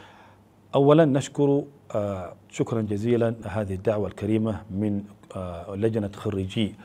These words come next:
كلية الإمام البخاري للدعوة الإسلامية بالهند،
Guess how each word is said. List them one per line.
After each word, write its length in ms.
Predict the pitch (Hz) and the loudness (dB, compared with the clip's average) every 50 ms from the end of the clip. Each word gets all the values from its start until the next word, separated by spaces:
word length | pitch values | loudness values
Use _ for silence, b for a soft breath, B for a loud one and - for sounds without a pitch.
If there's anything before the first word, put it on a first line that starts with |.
| B B B B | B B B B
كلية 300 | - - 104 104 113 113 110 - | -6 -4 0 2 2 2 0 -2
الإمام 260 | 92 101 104 101 95 | -6 -4 -4 -4 -4
البخاري 440 | 90 92 92 - - 120 113 107 95 | -4 -6 -6 -2 0 2 2 2 0
للدعوة 340 | 87 90 95 110 98 95 | -4 -4 -4 -2 -2 -2
الإسلامية 480 | 90 92 - - 107 101 101 117 135 131 | -4 -8 -8 -6 -6 -4 -2 -2 -2 -2
بالهند، 360 | 101 98 101 131 170 170 - | -2 -2 0 2 2 0 0